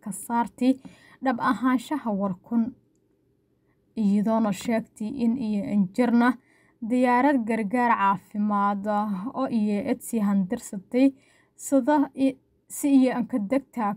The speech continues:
garoonka dalka hay-adda duulista rayidka ee Soomaaliya. Weliba inga daytay muwaadiniinta Soomaaliyeed in iyo injirna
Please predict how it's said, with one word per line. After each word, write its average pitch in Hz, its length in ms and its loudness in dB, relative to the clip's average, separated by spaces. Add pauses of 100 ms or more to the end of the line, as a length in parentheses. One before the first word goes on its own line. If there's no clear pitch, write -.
garoonka 202 880 -2 (160)
dalka 214 520 0 (600)
hay-adda 208 580 -4 (1500)
duulista 233 640 0
rayidka 208 460 -2
ee 190 40 -4
Soomaaliya. 202 800 2 (1120)
Weliba 311 380 4
inga 277 280 4
daytay 247 580 2
muwaadiniinta 226 840 2
Soomaaliyeed 202 1000 -2
in 247 200 -2
iyo 214 240 -4 (100)
injirna 226 640 0